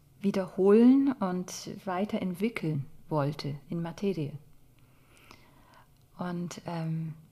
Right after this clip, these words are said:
das macht er wirklich auf höchstem Niveau immer noch, nach vierzig Jahren, und ist immer auf die Suche, auf der Suche, ähm, für den,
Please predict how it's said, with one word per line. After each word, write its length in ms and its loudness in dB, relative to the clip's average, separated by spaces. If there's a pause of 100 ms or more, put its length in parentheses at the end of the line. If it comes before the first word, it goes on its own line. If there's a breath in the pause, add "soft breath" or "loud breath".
das 540 -14
macht 400 -10
er 140 -10
wirklich 420 -10
auf 240 -12 (100)
höchstem 380 -8
Niveau 440 -6 (180)
immer 200 -10
noch, 320 -6
nach 240 -12
vierzig 360 -14
Jahren, 340 -6 (680 loud breath)
und 260 -4
ist 260 -8
immer 300 -4
auf 120 -8 (180)
die 80 -8
Suche, 460 -10 (760)
auf 200 -8
der 120 -6
Suche, 360 -12 (320)
ähm, 320 -8 (440 loud breath)
für 120 -8
den, 180 -6